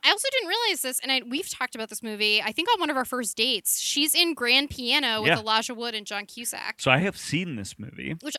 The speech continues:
Speaker 1: I would love to see this. I know we've talked about it a couple times.
Speaker 2: I don't remember Dee being, it's another movie where I'm just, like, face blind to Dee. I'm
Speaker 1: Yeah.
Speaker 2: like, I don't really remember her being
Speaker 1: Mm-hmm.
Speaker 2: in it. But it's a really weird, kind of cool movie. It's like a movie that feels like,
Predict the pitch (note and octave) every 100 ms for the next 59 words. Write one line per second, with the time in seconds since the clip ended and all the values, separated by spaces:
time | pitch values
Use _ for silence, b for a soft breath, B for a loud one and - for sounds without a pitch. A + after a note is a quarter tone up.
0 | - D4+ G#4+ C#4 C#4 - C4 C#4+ A#3+ E3+
1 | A#3 C4 B3+ C4 C4+ A3+ A#3+ A#3 G3+ F#3+
2 | - G#3 - - - - D#3 C#3 D#3+ D#3+
3 | G#3 F#3+ F3+ F#3+ F3+ C3+ C3 C#3+ C#3 C3+
4 | B2+ A2 C#3 C#3+ D3 C3+ B2+ A#2+ A2 A2
5 | G2+ G#2+ A2 - C3 A2+ - A2 G#2+ G#2
6 | A2+ G#2 A2 G#2 A#3 G#3+ G2+ A2+ A#2+ A#2+
7 | B2 A2+ A2 G#2 G2+ A2 G#2 G#2 G#2 B
8 | B B C#3+ C3+ B2+ A#2 A3+ B3+ B2+ G#2+
9 | B2 D#3+ D#3+ C#3 - D3+ A#3 D#4 - -
10 | F3+ D#3+ C#3+ C#3+ D#3 D3+ A3+ A#3+ E3+ E3+
11 | F3 D3 - B2+ B2+ B2+ - - - B2+
12 | A#2 A2